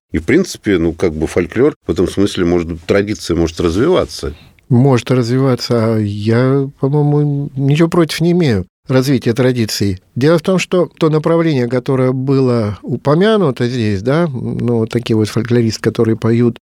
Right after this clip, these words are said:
Speaker 2: аутентичные песни и правильно их поют, э, и всё это немножко напоминает музей и так далее, это не очень правильная позиция. Почему?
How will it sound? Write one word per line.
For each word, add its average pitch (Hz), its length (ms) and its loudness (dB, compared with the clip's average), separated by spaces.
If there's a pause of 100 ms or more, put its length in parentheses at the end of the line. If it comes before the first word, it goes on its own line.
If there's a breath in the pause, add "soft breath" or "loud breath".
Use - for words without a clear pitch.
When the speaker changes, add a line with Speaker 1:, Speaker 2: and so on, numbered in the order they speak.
Speaker 2:
аутентичные 117 720 0
песни 131 400 0
и 113 60 2
правильно 104 420 2
их 98 160 -2
поют, 151 640 0
э, 113 320 2
и 107 380 -2
всё 123 300 -2
это 117 180 0
немножко 117 400 0
напоминает 107 720 0
музей 107 580 2
и 131 60 2
так 113 200 -6
далее, 98 260 0
это - 120 -6
не 139 80 2
очень 147 180 2
правильная 107 460 2
позиция. 123 520 -2
Почему? 214 460 0